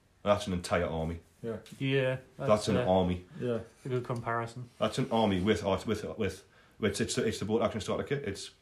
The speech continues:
Speaker 2: Yeah.
Speaker 1: twenty odd, twenty odd guys, plus your officer squad, plus your light, light mortar, a medium mortar, a machine gun team,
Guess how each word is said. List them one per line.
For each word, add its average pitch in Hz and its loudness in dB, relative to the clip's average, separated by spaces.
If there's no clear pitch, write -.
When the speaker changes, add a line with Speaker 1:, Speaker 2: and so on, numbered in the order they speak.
Speaker 2:
Yeah. 123 -4
Speaker 1:
twenty 151 2
odd, 143 2
twenty 156 2
odd 143 2
guys, 101 2
plus 147 0
your 127 0
officer 98 -2
squad, 95 -2
plus 139 -2
your 113 -6
light, 107 -2
light 123 0
mortar, 127 0
a 113 0
medium 101 0
mortar, 92 -2
a - -4
machine 120 -4
gun 113 -2
team, 98 -6